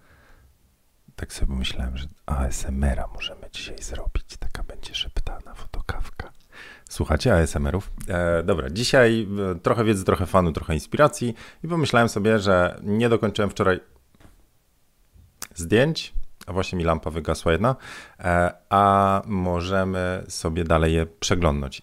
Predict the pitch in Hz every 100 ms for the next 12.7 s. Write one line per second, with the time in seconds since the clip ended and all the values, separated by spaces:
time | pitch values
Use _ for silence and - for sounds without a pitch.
0 | - 113 135 160 135 117 113 107 104 -
1 | 180 156 110 95 87 90 95 101 135 -
2 | 127 110 107 110 113 98 104 101 - 98
3 | - 104 98 92 95 - 107 - 90 92
4 | 87 - 87 87 82 82 90 - 87 -
5 | 85 82 78 - - - 113 - 113 98
6 | 92 90 92 95 85 82 82 85 78 -
7 | 78 76 78 73 80 78 76 80 73 71
8 | - - - 69 69 71 - - - 78
9 | 82 90 - 85 82 78 - 82 71 67
10 | - - - - - - - - 92 90
11 | 90 90 - - 113 104 98 95 90 -
12 | 95 80 82 92 - 120